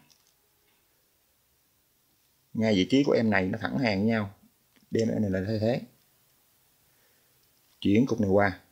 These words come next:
Ngay đây. Trả một phần hai đường kiêu về. Rồi.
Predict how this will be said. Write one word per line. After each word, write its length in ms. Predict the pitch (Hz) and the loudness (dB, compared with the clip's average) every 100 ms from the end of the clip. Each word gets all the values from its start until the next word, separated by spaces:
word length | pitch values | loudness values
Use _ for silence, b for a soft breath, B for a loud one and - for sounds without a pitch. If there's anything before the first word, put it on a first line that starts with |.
| _ _ _ - | _ _ _ -10
Ngay 140 | 110 107 | -2 0
đây. 180 | 98 - _ _ _ _ | 0 -4 _ _ _ _
Trả 180 | - - | -6 -2
một 140 | 135 92 | -2 -2
phần 100 | 92 | -4
hai 100 | 98 | -2
đường 140 | 92 | -2
kiêu 180 | 90 98 | 0 2
về. 120 | 92 80 - _ _ _ _ _ _ _ _ - - _ _ _ _ _ _ _ _ 247 - _ _ - | 2 -2 -12 _ _ _ _ _ _ _ _ -20 -20 _ _ _ _ _ _ _ _ -20 -20 _ _ 0
Rồi. 180 | 101 | 0